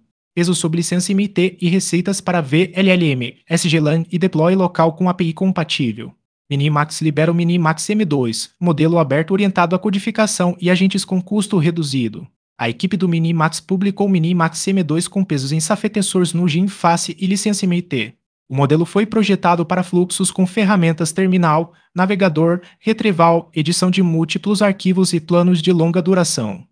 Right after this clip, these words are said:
O M dois tem duzentos e vinte e nove B parâmetros totais, ativa cerca de dez B por token e chega com promessa de custo em torno de oito por cento do preço do Cloud Sonnet e quase dois x mais rápido.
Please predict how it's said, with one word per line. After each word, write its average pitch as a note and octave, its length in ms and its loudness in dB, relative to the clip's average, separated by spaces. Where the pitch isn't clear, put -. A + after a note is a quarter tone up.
O B2 80 -6
M C3+ 120 0
dois G3 240 0
tem F#3 120 0
duzentos F3 480 0
e F3+ 60 0
vinte D3+ 280 -2
e F#3+ 40 0
nove G3 240 2
B D#3+ 160 0
parâmetros F3+ 560 0
totais, C#3+ 580 -4
ativa F3+ 340 0
cerca E3+ 360 0
de E3+ 80 2
dez F3 200 2
B D#3 140 0
por D#3+ 160 -4
token E3+ 480 -4
e G3 80 -2
chega F#3 260 0
com F#3+ 200 -2
promessa F3 440 0
de D#3 140 -2
custo E3 340 -2
em D#3+ 80 -2
torno B2+ 280 -6
de D3 160 0
oito C3 240 0
por F#3+ 120 0
cento E3 320 -2
do E3+ 120 0
preço D#3+ 340 -2
do F3 100 0
Cloud E3+ 460 0
Sonnet F3 540 -2
e F#3+ 80 -4
quase F#3+ 320 2
dois F3+ 200 2
x F3 240 0
mais D3 240 -2
rápido. - 560 -8